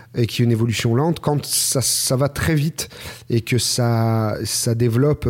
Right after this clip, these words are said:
énormément, euh, tout de suite, généralement, ça, ça a du mal à tenir dans le temps.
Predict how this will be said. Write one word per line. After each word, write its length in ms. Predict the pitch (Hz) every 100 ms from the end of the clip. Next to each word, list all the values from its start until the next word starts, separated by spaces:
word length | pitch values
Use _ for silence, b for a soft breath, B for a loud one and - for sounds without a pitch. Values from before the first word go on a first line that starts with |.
| 110
énormément, 760 | 139 135 127 135 135 143 139 117
euh, 40 |
tout 160 | - 123
de 60 |
suite, 320 | - 170 185 - B B B
généralement, 880 | 101 131 143 135 135 143 175 180 - 117 117
ça, 720 | 107 - 113 113 107 107 50 -
ça 220 | - 123
a 60 | 113
du 120 | 117
mal 160 | 151 151
à 60 |
tenir 260 | 117 135 120
dans 100 | 127
le 60 | 120
temps. 180 | 110